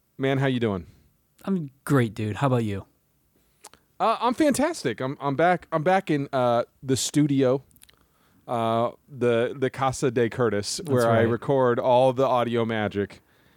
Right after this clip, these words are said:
Speaker 2: I
Speaker 1: Um,
Speaker 2: tried to
Speaker 1: oh
Speaker 2: boost that E Q to give you that nice bassy magic that we always have, and I just couldn't get it with that, with that phone.
Speaker 1: Yeah, so, well,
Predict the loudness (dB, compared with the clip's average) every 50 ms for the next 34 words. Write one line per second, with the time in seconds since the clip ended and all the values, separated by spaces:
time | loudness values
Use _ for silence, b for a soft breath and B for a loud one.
0 | b b b b 0 2 2 2 2 4 4 4 4 4 4 4 4 4 2 2
1 | 2 0 2 4 2 2 0 0 0 2 4 4 4 2 2 0 0 0 2 2
2 | 2 2 2 0 -2 -2 -2 -2 -2 -2 -2 -4 -2 0 0 2 2 0 0 0
3 | 0 0 2 2 2 2 0 0 -2 -4 -6 -6 -6 -4 -2 0 2 2 2 0
4 | 0 -2 -4 -4 -2 -2 -2 -2 -2 -4 -4 -4 -6 -6 -8 -10 -14 -14 -16 -20
5 | -20 -16 -14 -12 -12 -12 -12 -12 -8 -2 0 0 0 0 0 0 -2 -2 -2 -4
6 | -4 -2 -2 -2 -2 -4 -8 -14 -14 -10 -8 -8 -6 -8 -8 -8 -10 -10 -8 -8
7 | -10 -12 _ _ _ _ _ _ _ b b b b b b b b b b b
8 | b b b b -2 0 2 2 2 2 0 2 2 4 4 4 4 2 0 -2
9 | 0 0 2 2 0 -2